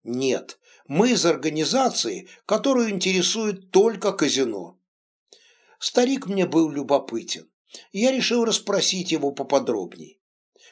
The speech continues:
"Как получилось, что ты стал таким специалистом по подделке документов?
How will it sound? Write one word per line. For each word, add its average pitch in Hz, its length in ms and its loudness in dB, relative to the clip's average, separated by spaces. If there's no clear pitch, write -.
"Как 269 280 2
получилось, 254 800 -2
что - 240 -2
ты 202 160 -2
стал 220 340 2
таким 214 300 -2
специалистом 196 960 0
по 208 120 0
подделке 180 640 0
документов? 170 720 -2